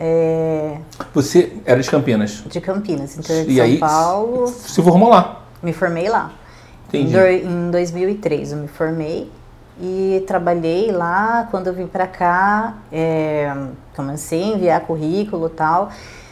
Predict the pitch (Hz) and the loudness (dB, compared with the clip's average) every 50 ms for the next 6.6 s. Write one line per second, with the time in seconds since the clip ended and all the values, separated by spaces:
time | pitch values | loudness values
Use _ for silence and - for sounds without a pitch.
0 | - - - - - - - 175 170 175 180 175 170 165 - - - - - - | -20 -20 -20 -20 -14 0 4 6 8 8 8 6 2 0 -4 -12 -20 -20 -14 -2
1 | - 170 185 190 - 214 220 214 226 349 359 349 - - 277 311 302 - - - | 2 2 2 4 4 2 2 4 2 0 0 0 2 2 2 2 2 -4 -16 -16
2 | - - 226 214 214 220 220 - 311 330 359 330 - - - - - 226 214 220 | -4 2 4 4 4 4 2 0 0 0 0 0 -6 -16 -16 -2 2 2 2 4
3 | 233 240 233 - 247 247 226 190 202 233 277 277 269 254 - 220 202 214 208 - | 2 2 6 10 10 10 10 8 4 2 2 2 2 0 -2 -2 -2 -2 -2 -2
4 | 202 208 - 190 208 214 214 240 240 - 247 240 240 240 240 233 233 240 226 - | -4 -2 0 0 0 0 0 -2 -2 2 4 4 6 6 6 4 2 2 -2 -2
5 | 214 214 220 214 - - 240 233 240 - 247 233 233 233 - - 233 220 233 262 | -4 -4 -4 -4 -2 0 0 0 2 0 -2 -2 -2 -6 -4 0 2 4 4 4
6 | 277 277 269 247 240 226 214 202 196 190 190 | 4 4 6 6 6 6 6 6 4 2 0